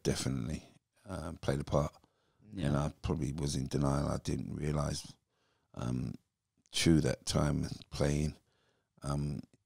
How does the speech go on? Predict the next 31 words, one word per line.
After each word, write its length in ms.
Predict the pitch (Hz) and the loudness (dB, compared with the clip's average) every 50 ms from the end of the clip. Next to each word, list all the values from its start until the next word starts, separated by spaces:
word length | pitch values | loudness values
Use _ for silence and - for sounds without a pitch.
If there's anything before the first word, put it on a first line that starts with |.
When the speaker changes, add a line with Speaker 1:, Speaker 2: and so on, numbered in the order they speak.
| _ _ _ | _ _ _
Speaker 1:
it 60 | - | -4
would 100 | 76 73 | -2 0
have 60 | 69 80 | 4 4
helped 180 | 92 92 - | 4 4 4
me 120 | 76 78 76 | 2 0 0
to 140 | - - 76 | 2 0 2
know 200 | 73 73 73 73 | 2 4 4 2
I 80 | 73 71 | 2 0
could 160 | - - 65 | -2 -4 -6
have 100 | - - | -4 -4
talked 240 | - - - - - | 0 0 0 0 0
to 60 | - | -2
somebody. 320 | - - - - - - - | -2 0 0 0 0 -2 -2
But 140 | - - 67 | -2 -2 -2
at 60 | - | 0
that 200 | 87 82 - - | -2 -4 0 0
time, 400 | - - 98 101 90 80 76 - - - - - _ _ _ _ _ _ _ _ | 2 4 4 4 4 4 0 -2 -6 -12 -20 -20 _ _ _ _ _ _ _ _
you 140 | - 80 85 | -16 -14 -8
can 140 | - - 80 | -4 0 0
understand, 440 | 76 73 76 - - - 78 76 - | 0 0 0 0 0 0 0 0 0
coming 260 | - - 85 80 73 | -2 0 0 0 0
back 200 | - - - - | 0 -2 -4 -4
from 200 | - - - - | -4 -4 -4 -4
Car-, 280 | - - - 92 82 - | -2 -2 0 0 0 -2
a 80 | - - | -4 -6
Caribbean 540 | - - - - - - - - - - - | -4 0 0 2 2 2 2 2 2 2 2
background, 500 | - - - - - - - - - - - - - - - _ _ _ _ _ - | 2 0 0 0 -2 -2 -2 -2 -4 -6 -10 -16 -20 -20 -20 _ _ _ _ _ -6
we 120 | 78 73 | -2 -2
was 120 | 73 78 78 | 0 2 4
always 220 | 82 82 76 - | 4 4 4 2
told, 480 | - - - 85 85 82 78 - - | 0 2 4 4 4 4 2 0 -4